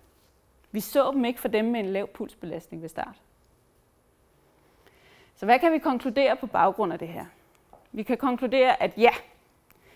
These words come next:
konditionstræning ledte til en øget kondition, en sænket pulsbelastning under arbejde og et sænket inflammationsniveau.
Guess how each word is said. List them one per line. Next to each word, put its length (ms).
konditionstræning 840
ledte 360
til 160
en 100
øget 240
kondition, 540
en 140
sænket 500
pulsbelastning 680
under 140
arbejde 480
og 100
et 60
sænket 400
inflammationsniveau. 880